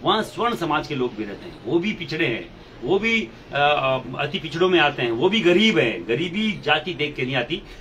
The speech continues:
तो आर्थिक पिछड़ा आयोग ने एक ईडब्ल्यूएस की व्यवस्था चालू करी पिछले सात आठ दिन से, उसको challenge किया गया अभी थोड़े दिन पहले सुप्रीम कोर्ट में। वो पिछले आठ दस दिनों से उसके ऊपर, अ, सुनवाई चल रही थी,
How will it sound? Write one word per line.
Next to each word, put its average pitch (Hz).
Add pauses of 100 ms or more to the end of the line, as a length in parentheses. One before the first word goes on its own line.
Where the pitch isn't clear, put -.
(140)
तो -
आर्थिक 202
पिछड़ा 185
आयोग 156
ने 196 (480)
एक 190
ईडब्ल्यूएस 190
की 170
व्यवस्था 147
चालू 139
करी 190
पिछले 233
सात 220
आठ 269
दिन 220
से, 202
उसको 190
challenge 226
किया 208
गया 143
अभी 143
थोड़े 175
दिन 156
पहले 143 (360)
सुप्रीम 262
कोर्ट 180
में। 107 (240)
वो 175
पिछले 220
आठ 226
दस -
दिनों 196
से - (640)
उसके 202
ऊपर, 233
अ, 151
सुनवाई 156
चल 202
रही 190
थी, 220